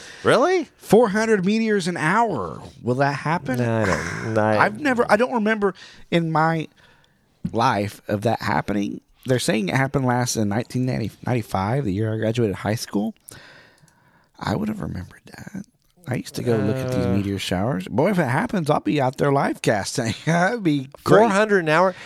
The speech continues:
Speaker 1: Okay.
Speaker 2: Four hundred an hour, but it only lasts thirty minutes.
Speaker 1: Oh, well, if it's, uh, then I'm gonna be out there, too. I mean, that's, but I just, I don't think that's going
Speaker 2: That's
Speaker 1: to happen.
Speaker 2: when all that rain's supposed to come through, though, right?
Speaker 1: The twenty-first, twenty,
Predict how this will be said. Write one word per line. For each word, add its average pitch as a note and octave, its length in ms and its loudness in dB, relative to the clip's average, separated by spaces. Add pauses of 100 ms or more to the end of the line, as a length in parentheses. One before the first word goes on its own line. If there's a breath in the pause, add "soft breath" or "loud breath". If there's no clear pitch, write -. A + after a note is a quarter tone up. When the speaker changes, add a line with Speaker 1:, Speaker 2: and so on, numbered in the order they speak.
(140 loud breath)
Speaker 1:
Okay. F3+ 340 4
Speaker 2:
Four C4+ 180 4
hundred A#3 220 2
an F#3 60 0
hour, F#3+ 280 4
but E3+ 120 4
it D#3+ 60 2
only D#3 160 0
lasts C#3+ 240 0
thirty C#3 240 0
minutes. - 540 -10 (1200)
Speaker 1:
Oh, A3+ 160 6
well, E3+ 200 2
if D#3 100 -10
it's, D#3+ 180 -4
uh, C#3 240 -2
then C#3 200 4
I'm A3 160 4
gonna G3+ 180 6
be A2+ 160 2
out F#2 160 0
there, F2+ 160 -2
too. F#3+ 300 0
I E2+ 40 -2
mean, G#2+ 140 -4
that's, E3 220 -2
but C#3+ 400 -2 (400 loud breath)
I D#3+ 120 2
just, F3+ 360 -8
I D#3+ 120 0
don't F#3+ 320 -2
think F3+ 220 -4
that's E3+ 220 0
going E3+ 160 0
Speaker 2:
That's D3+ 140 4
Speaker 1:
to - 40 -2
happen. F3+ 160 0
Speaker 2:
when E3+ 60 4
all E3+ 60 4
that D#3+ 180 0
rain's D#3+ 540 -2
supposed - 360 -6
to E2 220 -4 (420)
come - 160 -8
through, F2 280 -6
though, D#2+ 140 -6
right? A#2+ 360 -4 (200)
Speaker 1:
The D#3 280 -4
twenty-first, E3+ 720 0
twenty, E3+ 260 0